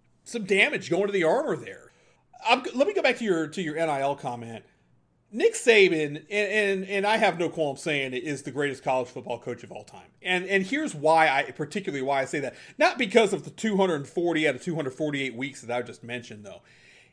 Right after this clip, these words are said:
He has come in and he has adapted his style of coaching over fi-, he came in as this defensive genius who's come in, "We're gonna, we're gonna ground the ball out,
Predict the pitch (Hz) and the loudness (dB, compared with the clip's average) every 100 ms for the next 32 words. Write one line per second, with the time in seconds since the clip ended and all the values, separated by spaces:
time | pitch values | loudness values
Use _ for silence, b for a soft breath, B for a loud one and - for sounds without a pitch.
0 | b _ _ _ - 311 508 381 226 - | b _ _ _ -4 -2 0 -2 -2 -4
1 | - 247 240 190 185 185 190 190 175 156 | -2 0 2 2 2 0 -4 -4 -4 -4
2 | 262 269 240 180 165 139 - _ - 139 | -6 -2 -2 -2 -4 -4 -8 _ -2 4
3 | 170 175 - 107 87 80 - _ _ _ | 4 2 -10 -14 -12 -16 -20 _ _ _
4 | _ _ _ - 190 185 - - 151 151 | _ _ _ 2 4 4 0 -6 0 4
5 | 156 143 120 110 - 156 139 - - 87 | 4 4 -2 -8 -10 -6 -6 -8 -14 -14
6 | 87 b b b _ 151 147 143 175 127 | -18 b b b _ -2 0 -2 -4 -6
7 | B B - 403 - 311 330 214 233 185 | B B -8 -8 -6 -6 -4 -2 -2 -2
8 | 143 139 170 127 117 170 208 190 170 165 | -2 -4 -10 -10 -10 -8 -6 0 0 0
9 | 151 131 117 127 - 165 214 226 214 196 | -2 -4 -6 -14 -10 -4 -4 -2 -2 -2
10 | 190 - 135 - 185 185 165 175 202 160 | -4 -6 -10 -4 -2 0 0 0 0 -2
11 | - B B B 190 202 175 135 156 185 | -4 B B B 4 6 2 2 4 6
12 | 214 208 160 180 175 175 170 170 170 170 | 4 2 6 8 8 6 4 6 6 6
13 | - | 0